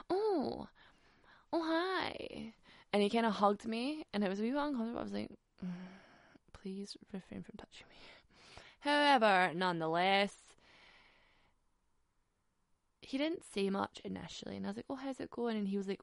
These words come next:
"Oh, um, fashionably late." And I was like, "Well, one of us has to be." He was like, "Well, I got here ten minutes ago."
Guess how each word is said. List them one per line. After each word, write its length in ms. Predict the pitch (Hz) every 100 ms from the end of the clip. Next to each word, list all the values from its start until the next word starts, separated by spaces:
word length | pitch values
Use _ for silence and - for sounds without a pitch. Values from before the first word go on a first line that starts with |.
| -
"Oh, 460 | 240 302 214 160 170 _ _ - - - - _
um, 500 | 180 175 170 170 165 165 _ _ _ _ - - 302
fashionably 800 | 196 190 190 - 208 196 - 190
late." 480 | 180 190 220 - -
And 100 | 196
I 40 |
was 100 | 190
like, 80 | 190
"Well, 160 | 190 180
one 240 | 175 208
of 100 | 254
us 120 | 233
has 280 | 175 180 202 -
to 100 | 214
be." 80 |
He 100 | 180
was 220 | 170 165 165
like, 120 | -
"Well, 120 | 165
I 80 | 202
got 100 | 196
here 140 | 185
ten 240 | - 196 175
minutes 260 | 165 -
ago." 220 | 202 -